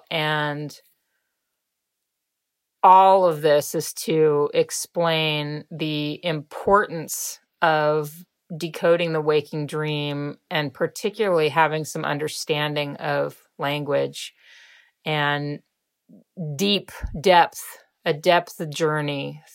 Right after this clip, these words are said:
of language. And that's why English is okay if that's your language. Um, and there are roots, there are deeper, more ancient roots, ancient languages that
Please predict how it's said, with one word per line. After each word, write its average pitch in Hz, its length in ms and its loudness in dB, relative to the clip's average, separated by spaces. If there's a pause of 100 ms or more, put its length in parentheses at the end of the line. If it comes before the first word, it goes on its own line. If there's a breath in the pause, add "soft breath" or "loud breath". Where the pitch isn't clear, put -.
(200)
of 151 200 0
language. 151 480 -2
And 175 140 -2
that's 226 280 2
why 214 240 6
English 233 460 0
is 175 160 0
okay 147 460 2
if 151 100 -4 (140)
that's 147 320 0
your 143 100 -4
language. 139 520 -2 (960 loud breath)
Um, 160 420 2
and 170 560 2 (800)
there 226 200 6
are 226 140 8
roots, 262 640 -2 (140)
there 214 220 4
are 202 60 2
deeper, 214 720 2
more 190 320 0
ancient 190 480 -2
roots, 175 520 -2
ancient 180 460 -4
languages 165 760 0
that 147 380 2